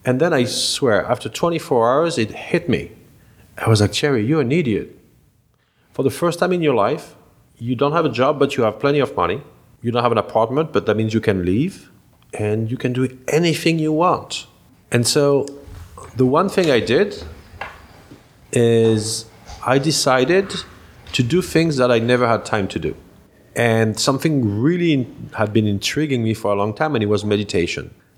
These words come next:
And I was like, "Okay, let's, let's go in it f-, full speed." And one of the directors, a guy named Michael, that I really, really love, super cool guy. I remember that when we were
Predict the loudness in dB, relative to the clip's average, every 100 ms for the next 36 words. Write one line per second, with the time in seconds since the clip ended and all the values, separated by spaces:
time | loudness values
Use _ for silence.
0 | _ 0 2 4 2 0 -2 -14 -4 0
1 | 0 -2 -6 -20 -20 _ _ _ _ _
2 | -2 -2 -2 0 0 2 0 2 0 -6
3 | -16 -20 _ -4 2 2 2 0 2 2
4 | 2 0 0 0 2 2 0 0 2 2
5 | -2 0 2 2 2 0 0 0 2 0
6 | 0 -4 -6 -6 -16 _ -8 -4 0 2
7 | 2 2 2 0 -2 -6 -20 -20 -20 -20
8 | -20 -12 -4 0 0 0 -2 -6 -8 -10
9 | -12 -20 -20 -20 -20 -20 -10 -2 0 2
10 | 0 0 0 0 0 -2 -8 -10 -2 0
11 | 2 2 2 0